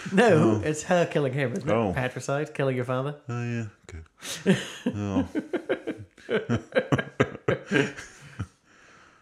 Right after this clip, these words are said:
Speaker 1: Oh, here's the scene we were talking about. Look at
Speaker 2: Yes.
Speaker 1: that.
Speaker 2: Oh,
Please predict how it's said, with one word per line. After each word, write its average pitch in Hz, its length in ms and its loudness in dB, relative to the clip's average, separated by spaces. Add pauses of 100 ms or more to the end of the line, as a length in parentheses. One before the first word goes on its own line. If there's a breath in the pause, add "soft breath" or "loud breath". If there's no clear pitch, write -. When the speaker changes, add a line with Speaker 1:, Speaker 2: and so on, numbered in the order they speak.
(280 soft breath)
Speaker 1:
Oh, - 120 2
here's 302 220 2
the 135 120 -4
scene 127 240 2
we 160 100 2
were 202 100 2
talking 123 360 0
about. 110 240 -2
Look 113 240 -2
at 117 60 -4
Speaker 2:
Yes. 113 160 -2 (1000 loud breath)
Speaker 1:
that. 117 60 -4
Speaker 2:
Oh, 127 180 -2